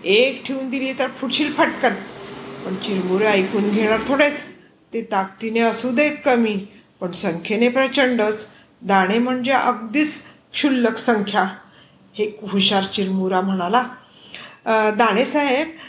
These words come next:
तुमच्याविषयी आश्चर्य वाटलं म्हणून आम्ही बोलत होतो. त्यात अवमान करायचा हेतू मुळीच नव्हता.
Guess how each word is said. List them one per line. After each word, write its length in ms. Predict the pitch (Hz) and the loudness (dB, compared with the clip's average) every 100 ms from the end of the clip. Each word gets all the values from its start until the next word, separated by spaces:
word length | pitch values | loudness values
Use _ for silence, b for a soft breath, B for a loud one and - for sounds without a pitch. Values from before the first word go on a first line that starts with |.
| B - | B -2
तुमच्याविषयी 680 | 226 196 262 277 277 302 294 - | 0 2 2 2 0 -2 -2 -4
आश्चर्य 540 | 190 - - 220 294 | -2 -4 -2 0 2
वाटलं 320 | 294 277 277 | 2 0 -2
म्हणून 320 | 277 277 277 | -2 0 0
आम्ही 200 | 339 311 | 0 0
बोलत 380 | 262 247 214 196 | 2 2 2 0
होतो. 600 | 190 190 175 175 180 190 B B - | -4 -4 -4 -4 -6 -12 B B -2
त्यात 120 | 320 - | -2 0
अवमान 500 | - 202 185 214 285 | 2 2 4 2 0
करायचा 320 | 320 330 320 320 | 2 0 0 -2
हेतू 400 | 269 285 320 320 | -4 -2 -4 -2
मुळीच 320 | 339 392 349 | 0 0 0
नव्हता. 340 | 269 185 175 | -2 -2 -6